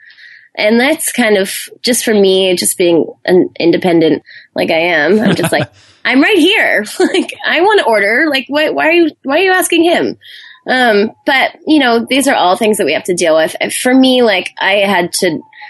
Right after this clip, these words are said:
Speaker 1: I had to learn quite a few lessons in South America, um, the hard way, unfortunately. Like,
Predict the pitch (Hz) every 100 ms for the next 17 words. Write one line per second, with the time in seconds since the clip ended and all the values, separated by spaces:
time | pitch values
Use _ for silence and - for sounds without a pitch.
0 | - _ - 240 269 262 220 190 196 214
1 | 180 180 202 175 170 - 190 175 190 -
2 | - - 180 175 180 170 170 175 151 151
3 | 175 139 165 180 - - 139 160 135 123
4 | 117 - _ - 165 170 156 180 202 214
5 | 220 226 254 247 220 226 202 139 -